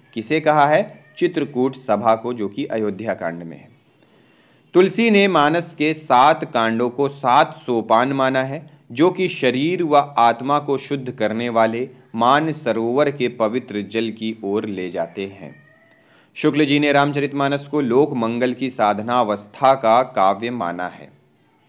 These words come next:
मानस में चार घाटों के माध्यम से चार संवादों का वर्णन है।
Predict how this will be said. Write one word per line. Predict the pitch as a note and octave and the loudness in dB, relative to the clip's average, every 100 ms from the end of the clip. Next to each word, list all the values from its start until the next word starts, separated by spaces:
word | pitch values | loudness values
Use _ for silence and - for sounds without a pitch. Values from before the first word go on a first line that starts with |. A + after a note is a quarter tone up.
| _ _ _ _ _ _ _ _ _ - | _ _ _ _ _ _ _ _ _ -4
मानस | C#3 E3 G#3+ G#3 | 2 4 2 0
में | F3+ F3+ | -2 -2
चार | E3+ D3 D#3+ E3+ | 2 6 6 4
घाटों | B2+ B2 A#2 D3+ | 0 0 2 0
के | D3 C#3+ | -2 -2
माध्यम | A2+ G#2+ G2+ C3 | 0 0 -2 -6
से | C#3 B2 C#3+ G#3 - _ _ _ - | -4 -4 -4 -6 -20 _ _ _ 2
चार | D3 D#3+ F#3+ | 4 6 4
संवादों | - C#3+ C3 A#2 A#2 C#3 | 0 -2 0 0 0 -2
का | D3 C#3+ | -2 0
वर्णन | C3+ C3+ C3+ C3+ | 0 0 -2 -4
है। | C3+ G3+ | -8 -12